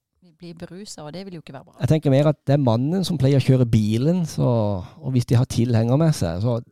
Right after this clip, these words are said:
Speaker 2: ser jeg for meg det er kanskje en god grunn til at de ikke har pub der likevel.
Speaker 1: Skulle løst den.
Speaker 2: <laughs> Du skal te-, jeg vedder på at ikea har tenkt på det, og kom fram til at det var en dårlig idé. Eh, jeg har en til her. Det står, «Mannen min påstår at han er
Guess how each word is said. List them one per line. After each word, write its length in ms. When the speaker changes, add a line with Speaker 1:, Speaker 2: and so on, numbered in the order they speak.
Speaker 2:
ser 220
jeg 80
for 100
meg 160
det 80
er 80
kanskje 400
en 80
god 220
grunn 180
til 80
at 80
de 80
ikke 240
har 80
pub 240
der 80
likevel. 360
Speaker 1:
Skulle 160
løst 240
den. 80
Speaker 2:
<laughs> 680
Du 80
skal 160
te-, 220
jeg 120
vedder 220
på 80
at 80
ikea 300
har 80
tenkt 180
på 140
det, 80
og 120
kom 120
fram 180
til 100
at 80
det 80
var 100
en 80
dårlig 300
idé. 100
Eh, 60
jeg 60
har 80
en 140
til 140
her. 200
Det 100
står, 260
«Mannen 360
min 140
påstår 480
at 100
han 140
er 120